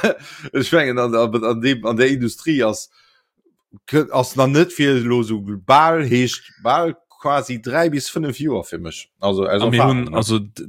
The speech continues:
Speaker 2: du kennst schon, also das, was du gesagt hast, wir sind von einer U-Königin nach Weide
Speaker 1: Ja.
Speaker 2: wäsch.
Speaker 1: Genau,
Speaker 2: Von einer
Speaker 1: das,
Speaker 2: U-Königin.
Speaker 1: das ist ja auch noch. Das
Speaker 2: Dass
Speaker 1: sind einfach
Speaker 2: Sony
Speaker 1: plus zwei Jahre
Speaker 2: offiziell
Speaker 1: dazu.
Speaker 2: sieht, es können den Handheld.
Speaker 1: <laughs> Ja,
Speaker 2: Sind wir
Speaker 1: das sind
Speaker 2: beide
Speaker 1: ein-,
Speaker 2: wäsch.
Speaker 1: das sind einfach zwei Jahre drauf. Ich bin schon für sieben Jahre.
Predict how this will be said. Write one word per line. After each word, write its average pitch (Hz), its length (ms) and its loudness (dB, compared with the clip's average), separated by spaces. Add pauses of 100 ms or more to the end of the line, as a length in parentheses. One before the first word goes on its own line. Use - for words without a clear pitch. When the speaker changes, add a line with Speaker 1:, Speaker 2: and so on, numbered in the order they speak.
Speaker 2:
du 151 140 0
kennst 123 240 0
schon, 117 180 -2
also 104 240 -2
das, 104 180 -2
was 107 120 -4
du 107 120 -6
gesagt 113 320 -2
hast, 107 180 -2 (540)
wir 113 140 -2
sind 131 180 0
von 127 280 -4
einer 107 340 -2
U-Königin 98 800 -2 (180)
nach 101 240 -6
Weide 104 240 0
Speaker 1:
Ja. 92 80 -8
Speaker 2:
wäsch. - 400 -4 (120)
Speaker 1:
Genau, 110 280 2
Speaker 2:
Von 110 140 2
einer 110 80 -2
Speaker 1:
das, 110 260 -2
Speaker 2:
U-Königin. 113 380 -2
Speaker 1:
das 98 120 -2
ist 95 60 -6
ja 101 80 -4
auch 120 200 -4
noch. - 180 -14 (340)
Das 117 180 2
Speaker 2:
Dass 139 120 2
Speaker 1:
sind 147 80 2
einfach 165 100 4
Speaker 2:
Sony 139 140 4
Speaker 1:
plus - 100 -2
zwei 160 140 6
Jahre 139 180 6
Speaker 2:
offiziell 127 320 2
Speaker 1:
dazu. 117 100 -4
Speaker 2:
sieht, 139 260 0 (420)
es 120 140 -8
können 139 200 -2
den 107 180 -4
Handheld. 135 460 -4 (100)
Speaker 1:
<laughs> - 120 -8 (180)
Ja, 127 60 2
Speaker 2:
Sind 98 60 0
wir 110 60 -2
Speaker 1:
das 104 140 -2
sind 110 100 2
Speaker 2:
beide 107 60 0
Speaker 1:
ein-, 104 140 -4
Speaker 2:
wäsch. - 400 -6 (200)
Speaker 1:
das 127 200 0
sind 117 140 -2
einfach 104 260 2
zwei 113 200 -2
Jahre 107 300 6
drauf. 135 240 0 (320)
Ich 87 180 -8
bin 95 80 -6
schon 101 180 0
für 98 200 -8
sieben 95 220 -4
Jahre. 90 460 0